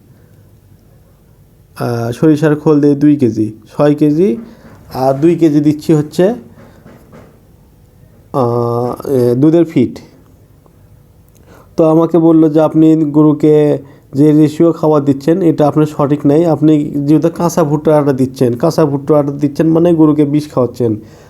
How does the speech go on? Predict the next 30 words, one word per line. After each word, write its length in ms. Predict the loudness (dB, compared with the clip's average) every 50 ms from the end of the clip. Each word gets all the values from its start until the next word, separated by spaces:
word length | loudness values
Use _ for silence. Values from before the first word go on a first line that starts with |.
| -18 _
কাঁচা 220 | -4 -2 0 0 2
ভুট্টার 300 | 2 0 0 2 0 0
আটা 80 | 0
দিলে 220 | 0 2 2 2 4
গরুর 240 | 4 2 2 2 2
দুধ 180 | 0 0 0
হান্ড্রেড 300 | 0 -2 0 -2 -2 -2
পার্সেন্ট 260 | -4 -4 -4 -4 -4
কমে 240 | 0 0 0 2 2
যাবে। 280 | 0 0 -2 -4 -6 -10 -12 -18 -20 -20 -20 -20 -20 -20 _ -4
আর 100 | -4 -4
সাথে 300 | -2 -2 -2 0 0 0
দুই 200 | 2 2 0 2
কেজি 240 | 2 2 2 2 2
পরিমাণে 400 | 2 2 4 4 4 2 2 0
দিচ্ছেন 360 | 0 -2 -4 -2 -2 -2 0
আপনি 240 | 0 0 2 2 0
হচ্ছে 220 | 2 0 -2 -4
সরিষার 440 | 0 0 0 0 2 0 -2 -2 -2
খোল। 300 | -2 0 0 0 0 -2
গরমের 520 | -2 0 0 2 2 2 2 2 0 0
দিন 360 | 0 2 2 2 0 -4 -10 -14 -20 -20 -20 -20 -20 _ _ _ -20 -10 -4
বে-, 260 | 0 2 2 2 2 0
বেশি 300 | -2 -2 -2 0 -2 -2
সরিষার 360 | 0 2 0 0 2 0 -2
খোল, 240 | 0 0 -2 -2 -2 -8 -18 -20 -20 -12
খোল 260 | -4 0 0 0 0
খাওয়ান-, 400 | 0 -2 -2 -2 0 0 -2 -4 -6 -10 -20 -20 -20 -20
খাওয়ানোর 560 | -12 -4 -2 0 0 0 0 0 0 0 -2 0
কারণে 460 | -2 -2 0 0 2 0 0 0